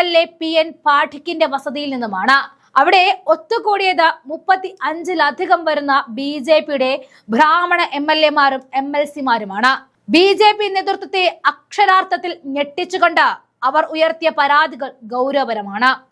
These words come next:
അച്ചടക്കത്തിന്റെ പേര് കേട്ട ബി ജെ പി എം എൽ എമാർ ഇത്തരത്തിൽ ഗ്രൂപ്പ് തിരിയുന്നത് അമിത്ഷായെയും സംഘത്തെയും ഭയപ്പെടുത്തുന്നു.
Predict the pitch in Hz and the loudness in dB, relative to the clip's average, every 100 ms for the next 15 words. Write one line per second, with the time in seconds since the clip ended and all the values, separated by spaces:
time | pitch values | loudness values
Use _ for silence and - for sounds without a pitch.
0 | - 302 - 403 427 415 392 370 370 359 | -2 0 2 2 2 -2 -2 -4 -2 0
1 | 403 415 339 339 320 262 262 302 294 339 | 0 2 0 2 0 0 -6 -8 -2 2
2 | 320 339 311 311 320 320 311 302 311 302 | 2 2 -2 -2 -2 0 2 0 -2 -6
3 | - 330 330 277 302 - _ - 247 349 | 0 0 0 -4 -4 -8 _ -6 2 4
4 | 392 392 381 370 370 359 330 285 - - | 4 2 0 -2 0 2 4 2 0 -6
5 | 262 359 - 359 330 311 302 302 277 285 | -8 -8 -4 0 0 -2 -6 -8 -6 -6
6 | 277 262 208 233 240 247 202 190 214 262 | -6 -8 -8 -2 -2 -2 -10 -8 -2 0